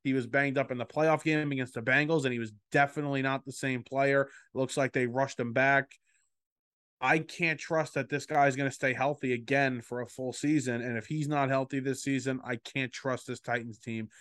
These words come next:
'cause that offense goes through him. I, the defense is fine, man. They lost Harold Landry, I'm pretty sure, for the whole season.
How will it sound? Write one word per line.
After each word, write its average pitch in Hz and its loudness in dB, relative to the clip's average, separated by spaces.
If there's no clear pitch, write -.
'cause 123 -2
that 127 2
offense 123 -2
goes 120 -4
through 120 -6
him. 113 -6
I, 180 6
the 175 0
defense 208 0
is 170 -6
fine, 165 4
man. 143 2
They 151 -2
lost 160 -2
Harold 143 0
Landry, 143 -2
I'm 139 -2
pretty 147 -4
sure, 139 4
for 156 2
the 147 2
whole 139 0
season. 135 0